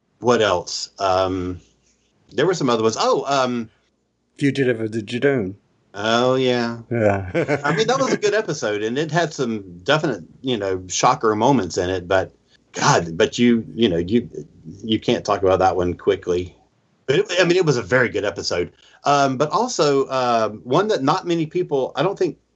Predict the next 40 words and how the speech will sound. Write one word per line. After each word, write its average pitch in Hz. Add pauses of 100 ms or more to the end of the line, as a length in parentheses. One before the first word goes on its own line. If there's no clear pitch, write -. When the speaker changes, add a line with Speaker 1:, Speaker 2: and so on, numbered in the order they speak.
(240)
Speaker 1:
I 143
think 226
it 170
kinda 165
divided 113
the 98
audience 143
a 104
lot, 95
but 107
it 113
was 98
Praxeus. 165 (720)
I 131
liked 170
it 170
at 110
first. 180
I 120
went 131
back 156
and 123
rewatched 135
it 98 (200)
a 110
couple 143
of 95
weeks 170
ago 98
and 95
really 139
enjoyed 107
it. 90 (260)
I 143
think 175
Pete 175
Mc-, 135 (240)
Pete 170
McTighe 131
is, 117